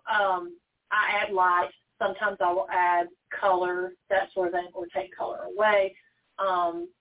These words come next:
start messing with the temperature on things. Again, and, and then I always ask when somebody sends something, I, I absolutely hate it if they don't have at least two other reference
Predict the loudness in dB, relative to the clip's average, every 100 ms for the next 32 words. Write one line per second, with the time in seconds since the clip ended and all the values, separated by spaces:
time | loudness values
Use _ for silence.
0 | _ -2 0 -2 -6 -8 -10 -12 -12 -10
1 | -8 -8 -8 -6 -4 -2 -2 -4 0 2
2 | 2 -2 -8 -16 _ _ _ _ -8 -6
3 | 0 2 0 -4 _ _ -2 0 2 0
4 | 2 2 2 0 0 -2 -4 -2 0 0
5 | -4 _ _ _ _ -8 -6 -2 0 -2
6 | -4 -10 -12 -10 -6 -6 -6 -14 -14 -4
7 | -2 -2 0 2 2 0 -6 -6 -6 -6
8 | -4 -4 -4 -8 -4 0 0 0 -4 -6
9 | 0 4 4 2 _ _ _ _ _ _
10 | _ _ _ -2 0 0 -2 -6 _ -4
11 | 0 0 0 0 0 -2 -8 -14